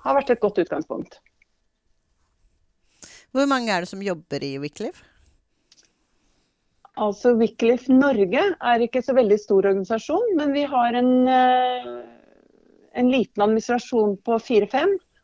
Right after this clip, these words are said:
Speaker 1: årsverk, og så har vi, eh, rundt, rundt tjue personer som jobber aktivt i prosjekter fra Norge. Men vi står jo i en, eh, stor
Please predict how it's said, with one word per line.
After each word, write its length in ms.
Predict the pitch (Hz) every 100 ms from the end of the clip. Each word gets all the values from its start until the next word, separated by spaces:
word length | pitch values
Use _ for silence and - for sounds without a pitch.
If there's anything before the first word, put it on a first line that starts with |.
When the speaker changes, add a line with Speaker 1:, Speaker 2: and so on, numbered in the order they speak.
| _
Speaker 1:
årsverk, 460 | 233 - 277 370 - -
og 80 | 240
så 160 | -
har 220 | 247 240 214
vi, 320 | 220 226 226 226
eh, 500 | - - 208 208 202
rundt, 160 | 196 185 -
rundt 220 | 247 254
tjue 240 | - 285
personer 500 | 196 220 220 214 185
som 200 | 180 214
jobber 360 | 220 185 185 196 -
aktivt 460 | 185 - 196 -
i 100 | 190
prosjekter 640 | - 202 180 - - 160 - _ _ _
fra 80 | 190
Norge. 460 | 190 151 131 - - _ _ _ _ _
Men 120 | 208 214
vi 80 | 254
står 300 | - 190 180
jo 140 | 208
i 120 | 208
en, 220 | 220 226 226
eh, 360 | 220 214 214
stor 640 | 220 - - 247 262 233